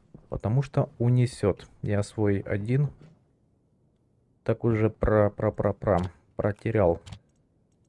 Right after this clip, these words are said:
Да. Так что давайте делать вот так. Можно, конечно, сделать такой стационарный. Не использовать батарею, а вы будете запитываться от электричества.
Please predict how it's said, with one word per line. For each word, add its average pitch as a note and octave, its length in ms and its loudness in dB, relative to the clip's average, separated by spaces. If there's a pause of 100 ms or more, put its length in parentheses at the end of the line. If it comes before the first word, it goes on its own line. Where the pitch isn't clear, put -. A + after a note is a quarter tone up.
(4000)
Да. F#2 300 -2 (800)
Так - 180 -14
что F#2 260 -6 (1120)
давайте G#2+ 580 -8
делать G2+ 460 -6
вот F#2 140 -12
так. - 220 -4
Можно, B2 260 4
конечно, A#2+ 380 0
сделать A#2 260 2
такой A#2+ 260 -2
стационарный. B2+ 800 -2 (840)
Не G2 140 -4
использовать F#2+ 400 -4
батарею, D3 520 -2
а F2+ 40 -4
вы F2+ 80 -2
будете F#2+ 420 -4
запитываться F#2 640 -8
от - 120 -6
электричества. - 800 -10